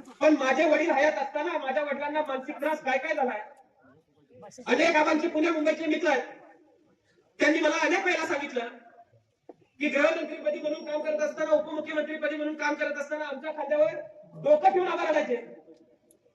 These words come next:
ते कुणी त्रास दिला म्हणून रडायचे. याचं उत्तर मला आज द्यायचं नाही, याचं उत्तर मी वेळ आल्यावर योग्य वेळेला देईन, एवढंच आज या ठिकाणी मी तुम्हाला सर्वांना सांगू इच्छितो. आज हा प्रचाराचा शुभारंभ झालेला आहे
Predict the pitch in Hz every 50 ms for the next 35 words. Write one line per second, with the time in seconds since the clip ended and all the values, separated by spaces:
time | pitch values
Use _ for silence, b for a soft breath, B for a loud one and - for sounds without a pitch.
0 | _ - 311 - - 302 311 381 403 403 381 359 349 349 339 349 349 349 339 339
1 | 330 311 302 269 - 247 233 226 - - - - - _ _ _ _ _ _ _
2 | _ _ - - 240 240 277 285 262 277 285 294 277 269 262 254 240 254 277 262
3 | 226 285 277 262 277 277 294 311 277 254 254 269 277 262 - 277 269 269 262 254
4 | 269 277 262 262 269 269 269 262 262 247 262 269 269 262 262 262 - 285 320 311
5 | 240 - - - _ _ _ _ _ _ _ _ _ _ _ - - 240 262 285
6 | 320 330 311 302 294 302 285 - 285 285 269 277 294 262 277 277 277 269 277 -
7 | 254 247 269 277 277 247 262 247 262 269 262 247 240 240 226 220 - - - -
8 | - _ _ _ _ _ - - _ _ - - 285 277 254 269 277 302 294 -
9 | - - - - - - - - - 269 277 277 294 285 285 269 294 285 285 285
10 | 247 277 285 285 285 294 302 302 - - - - - - - - _ _ - 160
11 | 165 - 240 262 302 349 320 269 220 214 - - -